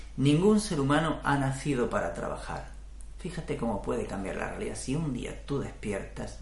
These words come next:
yo despierto, vamos despertando todos nosotros lentamente, poco a poco, pero sin demora, y nos damos cuenta de que no hemos venido al planeta Tierra a trabajar.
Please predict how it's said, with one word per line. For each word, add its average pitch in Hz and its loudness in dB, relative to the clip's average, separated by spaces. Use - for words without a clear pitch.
yo 117 -4
despierto, - -6
vamos 160 2
despertando 117 -2
todos - -4
nosotros - -6
lentamente, 113 0
poco 131 -4
a 98 -8
poco, - -4
pero 127 -2
sin - 0
demora, 92 -4
y 143 0
nos 127 0
damos 165 0
cuenta 160 -2
de - -2
que 107 -2
no 113 0
hemos 175 0
venido 131 -2
al - -4
planeta 110 -4
Tierra 104 -4
a - -6
trabajar. - -6